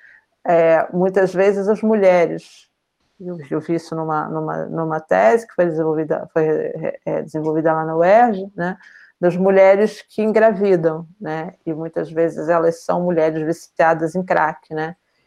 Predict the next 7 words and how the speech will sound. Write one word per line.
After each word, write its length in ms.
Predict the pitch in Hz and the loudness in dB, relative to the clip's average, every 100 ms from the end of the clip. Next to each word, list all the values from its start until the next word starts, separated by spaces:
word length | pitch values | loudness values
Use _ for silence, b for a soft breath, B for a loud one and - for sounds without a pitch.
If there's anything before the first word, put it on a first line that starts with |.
| _ | _
Muitas 420 | 180 226 240 220 185 | 0 2 4 2 4
das 260 | 190 180 | 4 4
vezes, 680 | 175 214 240 220 190 190 - _ | 0 4 4 2 -2 -6 -14 _
o 60 | 185 | -8
passar 680 | - 190 - - 247 262 | -2 -2 -2 0 0 0
pela 180 | - 208 | -2 -2
gravidez 920 | 190 190 175 175 196 247 220 - _ | 0 0 -2 -2 0 2 0 -6 _